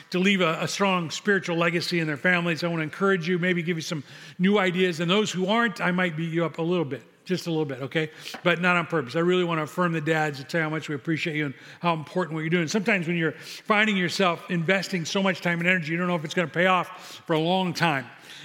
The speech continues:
And, uh, and we're in this series, Living in the Tension, paying attention to the tension. The tension, uh, the tension we're talking about today is the tension between the investing and the payoff, the reaping of the harvest. You're gonna invest a whole lot in those kids. You may not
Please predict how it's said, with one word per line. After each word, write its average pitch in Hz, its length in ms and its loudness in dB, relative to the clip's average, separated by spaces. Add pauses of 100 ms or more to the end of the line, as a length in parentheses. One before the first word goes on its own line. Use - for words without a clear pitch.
(140)
And, 165 400 2
uh, 160 220 4
and 165 160 0
we're 170 160 0 (140)
in 208 120 2
this 208 160 2
series, 170 560 0
Living 185 300 2
in 180 80 0
the 165 80 -2
Tension, 156 380 -2
paying 175 200 0
attention 165 400 -2
to 151 60 -6
the 139 40 -8
tension. 175 400 2 (360)
The 175 100 -2
tension, 190 540 2
uh, 170 160 0
the 170 100 0
tension 220 420 0
we're 175 120 0
talking 214 160 2
about 170 180 0
today 202 220 2
is 175 100 0
the 175 80 -6
tension 196 320 0
between 196 260 0
the 180 80 2
investing 220 720 2 (540)
and 180 140 4
the 175 60 0
payoff, 214 400 2 (920)
the 170 80 2
reaping 190 400 2
of 165 80 0
the 165 100 4
harvest. 165 500 0 (200)
You're 214 120 4
gonna 247 120 6
invest 202 300 2
a 165 40 -2
whole 202 180 4
lot 226 180 2
in 185 60 -2
those 175 180 -2
kids. 190 340 2
You 202 100 2
may 262 160 4
not 240 220 2